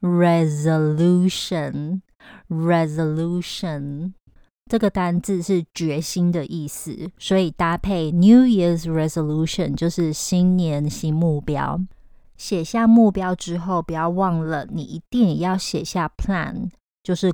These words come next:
规划，规划你要如何达成这一个目标，一步一步这样子做。不然，a goal without plan is just a wish。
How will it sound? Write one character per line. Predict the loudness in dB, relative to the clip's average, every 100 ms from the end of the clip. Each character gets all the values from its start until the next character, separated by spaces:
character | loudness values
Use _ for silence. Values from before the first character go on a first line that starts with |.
| -2
规 | -4 -2 -4
划， | -4 -2 -2 -2 -10 -20 -2
规 | -2
划 | 0 0
你 | -2
要 | -2 -4
如 | -4 -4
何 | -6 -8
达 | -8 -8
成 | -8 -6
这 | -6
一 | -6
个 | -6
目 | -2 0 0
标， | -2 -4 -2 -4 -8 -16 -10
一 | -6
步 | 0 0
一 | 0
步 | -4 -6
这 | -4
样 | -4 -4
子 | -6 -18
做。 | -10 -8 -8 -12 -18 _ _ -20 -16 -2
不 | 0
然， | 2 0 -2 -6 -4
a | -4
goal | 0 2 2 0 -2
without | -4 -2 -4 -4
plan | -6 -8 -8 -8
is | -10 -14
just | -12 -14 -10 -10
a |
wish。 | -8 -10 -10 -12 -14